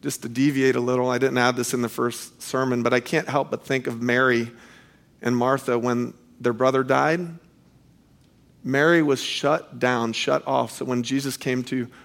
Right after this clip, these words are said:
raise Lazarus from the dead, she wouldn't even go out to meet him. Her heart was hard. She was shut down. You know what she needed? She needed to see the God who weeps for her. Jesus wept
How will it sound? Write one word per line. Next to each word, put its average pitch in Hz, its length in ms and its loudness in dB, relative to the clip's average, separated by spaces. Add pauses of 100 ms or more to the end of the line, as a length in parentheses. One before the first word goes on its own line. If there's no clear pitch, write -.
(100)
raise 139 300 2
Lazarus 135 520 2
from 135 200 -4
the 123 60 -2
dead, 127 280 2
she 139 260 0
wouldn't 135 240 -2
even 117 180 -2
go 113 100 -2
out 117 220 -2
to - 80 -14
meet 123 180 -2
him. 107 160 -8 (320)
Her 135 200 0
heart 139 360 -2 (440)
was - 160 -8
hard. 127 380 -2 (640)
She - 180 -8
was 185 140 2
shut - 320 -2
down. 123 380 -2 (220)
You 131 100 -4
know 147 80 2
what 160 120 -2
she - 160 -4
needed? 165 360 0 (120)
She - 200 -4
needed 160 280 0
to 127 80 -8
see 139 320 -4 (200)
the 135 100 0
God 127 280 4
who 123 160 -6
weeps 127 360 -4
for - 160 -12
her. 110 300 -12 (1400)
Jesus 127 520 -4
wept 117 500 -10